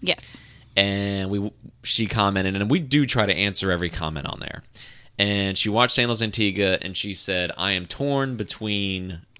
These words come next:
Speaker 2: Sandals Grenada and Sandals Antigua."
Speaker 1: Which
Speaker 2: And
Speaker 1: we actually have a couple videos up of Grenada.
Speaker 2: We do, and we have one up of Antigua. And so, like, we went back and forth with her on a few comments, and I think she's gonna s-, I think she's gonna settle on Grenada.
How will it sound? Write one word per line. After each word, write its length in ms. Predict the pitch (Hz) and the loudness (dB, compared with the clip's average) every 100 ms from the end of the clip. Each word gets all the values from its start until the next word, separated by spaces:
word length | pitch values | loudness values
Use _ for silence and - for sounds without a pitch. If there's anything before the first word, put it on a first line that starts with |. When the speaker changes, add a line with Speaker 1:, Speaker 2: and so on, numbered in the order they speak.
| - | -10
Speaker 2:
Sandals 340 | - - 101 87 | 0 2 4 2
Grenada 500 | 90 95 107 107 98 | 2 4 4 4 2
and 180 | 95 92 | -2 -4
Sandals 320 | 90 87 80 | -4 -4 -6
Antigua." 360 | 78 80 78 - | -6 -8 -8 -10
Speaker 1:
Which 180 | - 175 | -8 -6
Speaker 2:
And 60 | 175 | 0
Speaker 1:
we 40 | |
actually 260 | 170 - 175 | 2 2 0
have 100 | 165 | 0
a 40 | |
couple 280 | - 254 285 | 2 2 2
videos 420 | 208 185 180 170 | 0 2 2 2
up 140 | 160 165 | -2 -4
of 180 | 175 - | -14 -10
Grenada. 540 | 190 160 95 131 262 - - - - | -6 -4 -2 -2 -2 -6 -6 -4 2
Speaker 2:
We 120 | 113 | 4
do, 320 | 120 101 101 131 | 8 8 6 6
and 200 | 98 101 | 4 4
we 80 | 98 | 4
have 160 | 95 | 4
one 100 | 95 | 4
up 160 | 95 85 | 2 0
of 80 | 87 | -2
Antigua. 640 | 82 - 175 135 85 85 - | -2 0 2 4 4 4 2
And 140 | 104 | 2
so, 160 | 139 131 | 4 6
like, 180 | 123 110 | 6 4
we 80 | 156 | 2
went 160 | 175 | 4
back 180 | 143 147 | 6 4
and 80 | 143 | 2
forth 280 | 123 123 113 | 4 4 4
with 100 | 110 | 4
her 180 | 113 | 4
on 80 | 110 | 4
a 60 | 104 | 2
few 180 | 110 101 | -2 0
comments, 600 | 95 92 90 90 - - - - - _ | 2 2 0 0 0 0 -6 -20 -20 _
and 440 | 98 101 98 95 | 0 2 0 0
I 60 | 90 | -2
think 260 | - 160 170 | 0 0 2
she's 200 | 143 117 | 2 2
gonna 180 | 113 | 2
s-, 180 | 95 - - | 2 0 -2
I 80 | |
think 440 | 95 - - 202 190 | -10 -6 0 0 2
she's 160 | - | 0
gonna 180 | 90 82 | -2 -2
settle 260 | - 85 73 | 0 0 -4
on 100 | 73 | -6
Grenada. 480 | - 78 82 - | -8 -6 -6 -10